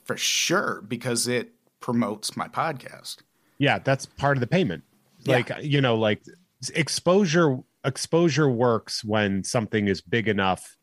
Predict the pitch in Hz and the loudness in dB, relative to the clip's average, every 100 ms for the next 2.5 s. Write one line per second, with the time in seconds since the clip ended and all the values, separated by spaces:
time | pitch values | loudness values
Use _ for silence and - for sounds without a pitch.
0 | - 110 110 - 104 95 95 127 156 113 | -2 0 0 -2 0 0 2 2 2 2
1 | 104 92 120 117 - 135 - 131 110 101 | 2 0 0 0 0 0 0 0 2 2
2 | 95 _ 123 156 139 | 0 _ 0 2 2